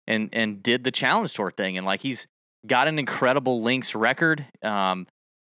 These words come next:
he's comfortable on links courses. He's got a good Open Championship record. Obviously, he's got a great major championship record. He's as motivated as ever, I think, right now to go ahead and get another trophy, uh, you know, working towards that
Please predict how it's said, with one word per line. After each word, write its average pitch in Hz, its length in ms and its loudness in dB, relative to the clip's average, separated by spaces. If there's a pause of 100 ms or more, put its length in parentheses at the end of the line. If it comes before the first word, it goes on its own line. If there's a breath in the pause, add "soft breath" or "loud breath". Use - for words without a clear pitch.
he's 117 140 -2
comfortable 143 540 0
on 143 120 2
links 143 220 -4
courses. 139 600 0
He's 110 120 -10
got 104 160 -2
a 98 60 0
good 92 140 0
Open 147 280 2
Championship 139 580 0
record. 123 420 0 (300)
Obviously, 117 380 2
he's 107 40 -4
got 110 120 4
a - 20 0
great 98 260 0
major 139 300 2
championship 127 520 0
record. 110 400 2
He's 104 180 -4
as 98 120 -4
motivated 123 560 2
as 101 120 2
ever, 113 280 4
I 104 80 4
think, 107 220 -2
right 104 220 4
now 107 200 2
to 101 80 0
go 104 160 2
ahead 107 160 0
and 95 100 -8
get 101 140 2
another 92 380 0
trophy, 104 600 0 (560)
uh, - 60 -2
you 110 100 0
know, 104 120 0
working 107 400 0
towards 110 300 -2
that 98 200 2